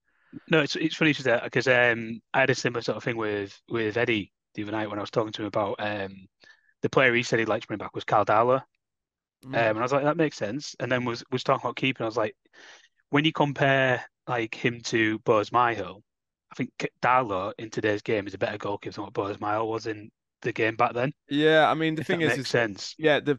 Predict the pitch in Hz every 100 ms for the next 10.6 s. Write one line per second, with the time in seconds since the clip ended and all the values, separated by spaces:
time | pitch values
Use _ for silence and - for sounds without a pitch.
0 | _ 151 143 _ 143 139 180 - 151 -
1 | 143 131 120 - 147 143 - 139 - 147
2 | 127 123 - 127 123 - 120 76 _ _
3 | _ _ _ _ _ _ 123 131 117 117
4 | 120 - - 127 123 - 113 117 110 113
5 | 117 110 117 - _ _ - - 117 110
6 | 107 107 - 110 98 92 - - 92 -
7 | 107 101 101 87 87 95 95 110 90 92
8 | 110 147 151 - - _ _ - 135 127
9 | 117 - 117 117 113 107 120 - 117 110
10 | 107 110 110 - 101 104